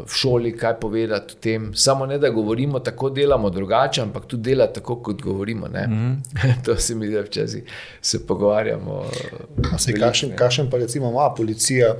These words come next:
Speaker 3: kot ustanova vpliv na zakonodajalca, recimo? Vi ste le tisti, ki
Speaker 1: Ja.
Speaker 3: imate, em, izkušnje s terena, prisluhnete, kot vidimo, tudi strokovnjakom, vsem, znate prisluhniti, tukaj ni dileme, ne. Em,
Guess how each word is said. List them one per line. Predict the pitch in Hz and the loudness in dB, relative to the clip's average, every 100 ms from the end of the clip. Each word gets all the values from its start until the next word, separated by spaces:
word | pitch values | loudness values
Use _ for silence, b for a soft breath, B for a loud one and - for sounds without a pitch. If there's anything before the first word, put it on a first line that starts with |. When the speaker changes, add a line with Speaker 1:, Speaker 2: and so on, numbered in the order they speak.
| - | -4
Speaker 3:
kot | - 110 | -6 -4
ustanova | 107 110 - 110 123 113 110 - | -4 -4 -2 2 2 2 0 -4
vpliv | - 120 131 113 - | -4 0 2 0 -4
na | 117 | -6
zakonodajalca, | 104 104 - 107 104 110 117 117 101 | -2 -2 -2 -2 0 2 0 -2 -4
recimo? | 98 110 98 | -6 -6 -4
Vi | 95 120 | -2 -4
ste | 117 113 | 0 -2
le | 120 | -2
tisti, | 123 123 123 | -4 -4 -4
ki | 123 | 0
Speaker 1:
Ja. | |
Speaker 3:
imate, | 117 120 123 - B B B B | 0 2 0 -4 B B B B
em, | 120 117 | 0 0
izkušnje | 156 - 131 123 | 0 0 0 0
s | 123 | 0
terena, | - 120 123 113 110 - b b b b b b - | 2 2 2 2 0 -4 b b b b b b -4
prisluhnete, | - 104 147 139 127 123 | 0 4 4 4 2 0
kot | 113 117 | 0 -4
vidimo, | 113 123 113 107 113 95 | -4 -2 0 -2 -4 -12
tudi | 143 123 123 | -8 -8 -8
strokovnjakom, | - - - 120 - 113 117 120 110 104 | -12 -14 -8 -2 2 2 2 4 2 0
vsem, | 101 - 117 107 113 127 147 - - | -4 -2 -2 -4 -6 -10 -16 -18 -10
znate | 135 120 120 | 2 4 4
prisluhniti, | - 123 - 135 113 | 2 0 -2 -4 -4
tukaj | 117 113 120 | -6 -4 -2
ni | 120 | -2
dileme, | 120 127 131 | -2 -2 0
ne. | 113 127 B B B B - | -2 -4 B B B B -2
Em, | 113 | 2